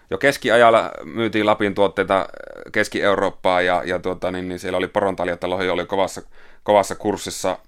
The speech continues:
Ja kyllä se, niin kuin, se kansainvälisyys kuuluu Lappiin aivan väistämättä, että, että sieltä, että moni lentokone lentää Helsingistä yli ja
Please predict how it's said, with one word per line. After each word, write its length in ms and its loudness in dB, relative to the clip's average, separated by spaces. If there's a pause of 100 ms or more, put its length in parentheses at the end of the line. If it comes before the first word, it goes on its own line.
(100)
Ja 240 -10
kyllä 160 2
se, 100 -2
niin 80 0
kuin, 60 -4
se 80 -2
kansainvälisyys 580 4
kuuluu 300 2
Lappiin 340 2
aivan 220 -2
väistämättä, 600 -4
että, 260 -10 (100)
että 220 -12
sieltä, 380 -2 (120)
että 160 -12
moni 220 4
lentokone 420 2
lentää 280 2
Helsingistä 420 0
yli 220 0
ja 120 -4